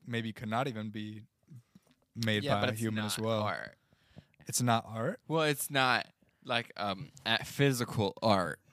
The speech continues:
Speaker 2: It can't be put on a canvas or anything like that.
Speaker 1: Yeah, it could. It
Speaker 2: Well,
Speaker 1: could
Speaker 2: I
Speaker 1: be s-,
Speaker 2: suppose you're right.
Speaker 1: screen printed on there, uh,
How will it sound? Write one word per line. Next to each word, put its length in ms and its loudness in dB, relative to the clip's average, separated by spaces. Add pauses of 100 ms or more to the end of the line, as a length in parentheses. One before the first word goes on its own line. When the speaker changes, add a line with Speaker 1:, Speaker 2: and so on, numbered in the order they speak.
(720)
Speaker 2:
It 240 -6
can't 260 -4
be 420 -4 (640)
put 160 -6
on 140 -2
a 60 -8
canvas 560 -4
or 100 -4
anything 360 -8
like 220 -8
that. 420 -2 (140)
Speaker 1:
Yeah, 120 -6
it 100 -8
could. 320 -2 (960)
It 60 4
Speaker 2:
Well, 120 4
Speaker 1:
could 60 6
Speaker 2:
I 80 8
Speaker 1:
be 60 4
s-, 100 2
Speaker 2:
suppose 280 4
you're 120 0
right. 60 -4
Speaker 1:
screen 200 0
printed 320 -4
on 140 0
there, 480 -2 (760)
uh, 360 2